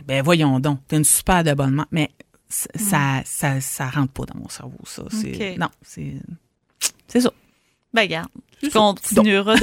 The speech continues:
Speaker 2: de réfléchir là-dessus.
Speaker 1: <laughs> Oui, c'est ça.
Speaker 2: Ou pas. <laughs> Euh, qu'est-ce que la maternité t'a appris sur toi ?
Speaker 1: Qu'est-ce que, hey,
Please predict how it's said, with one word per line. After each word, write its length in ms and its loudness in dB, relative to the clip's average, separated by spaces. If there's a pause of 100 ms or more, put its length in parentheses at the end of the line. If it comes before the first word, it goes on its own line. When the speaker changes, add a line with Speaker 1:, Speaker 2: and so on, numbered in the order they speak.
Speaker 2:
de 60 8
réfléchir 540 2
là-dessus. 480 2
Speaker 1:
<laughs> 40 4
Oui, 80 6
c'est 200 -2
ça. 280 -4
Speaker 2:
Ou 120 8
pas. 240 8 (520)
<laughs> 280 0 (1160)
Euh, 400 6 (760)
qu'est-ce 220 0
que 100 4
la 200 6
maternité 640 2
t'a 180 2
appris 300 -4
sur 240 -6
toi ? 280 -4 (1040)
Speaker 1:
Qu'est-ce 360 -4
que, 100 -6 (240)
hey, 200 0